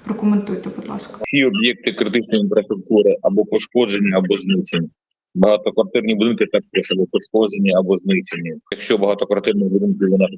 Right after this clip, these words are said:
Speaker 2: території громади сорок дев'ять, то всі вони або пошкоджені, або зруйновані. По приватному сектору це відсотків вісімдесят, це де точно пошкоджені або зруйновані.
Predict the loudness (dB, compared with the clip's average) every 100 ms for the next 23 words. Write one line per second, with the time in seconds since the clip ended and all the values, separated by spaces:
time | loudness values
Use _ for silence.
0 | 0 2 2 0 0 2 0 -2 0 0
1 | 0 2 2 0 -6 -20 -20 _ -4 -2
2 | 0 0 0 0 2 2 0 -4 0 2
3 | 2 0 0 0 0 2 2 2 2 -4
4 | -10 _ -20 -20 _ _ _ _ _ _
5 | _ _ _ _ _ _ -2 2 4 4
6 | 4 0 0 -2 -2 -2 -2 -2 -2 0
7 | -2 0 2 2 2 0 0 2 2 2
8 | -2 -2 2 0 -4 _ 0 0 -2 -2
9 | -2 0 2 2 2 0 2 2 2 2
10 | 2 0 -4